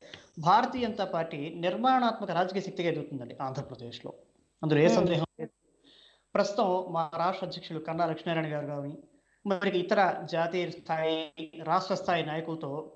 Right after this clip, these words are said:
Speaker 1: మా పార్టీ ప్రజల్లోకి విరివిగా దూసుకెళ్తూ ఉంది.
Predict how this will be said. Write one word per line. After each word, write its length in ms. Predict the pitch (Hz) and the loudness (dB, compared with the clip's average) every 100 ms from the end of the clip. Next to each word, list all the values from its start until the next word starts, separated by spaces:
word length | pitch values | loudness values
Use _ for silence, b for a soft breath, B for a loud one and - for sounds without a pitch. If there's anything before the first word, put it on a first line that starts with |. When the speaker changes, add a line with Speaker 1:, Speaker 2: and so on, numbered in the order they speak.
| _ 165 | _ -12
Speaker 1:
మా 100 | 151 | -2
పార్టీ 480 | 170 185 185 156 | 2 4 2 -4
ప్రజల్లోకి 560 | 165 180 190 233 240 208 | -4 0 0 2 2 2
విరివిగా 260 | 190 233 233 | 2 4 4
దూసుకెళ్తూ 400 | 190 - 170 135 | 2 -2 -8 -10
ఉంది. 160 | - | -14